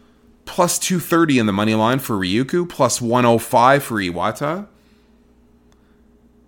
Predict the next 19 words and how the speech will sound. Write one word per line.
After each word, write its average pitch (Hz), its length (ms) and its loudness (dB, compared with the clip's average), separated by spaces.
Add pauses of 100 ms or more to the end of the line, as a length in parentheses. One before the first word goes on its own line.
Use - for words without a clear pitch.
(760)
minus 117 320 2
one 151 220 0
thirty-eight 135 560 2
on 123 80 0
the 113 100 2
over 120 220 2
two 123 160 -2
and 117 80 0
a 110 60 -2
half 110 260 0
goals, 160 460 -2
and 101 160 -6
plus 117 280 -2
one 117 200 0
oh 120 100 2
seven 139 580 0
on 110 260 0
the 120 120 2
under. 92 400 -2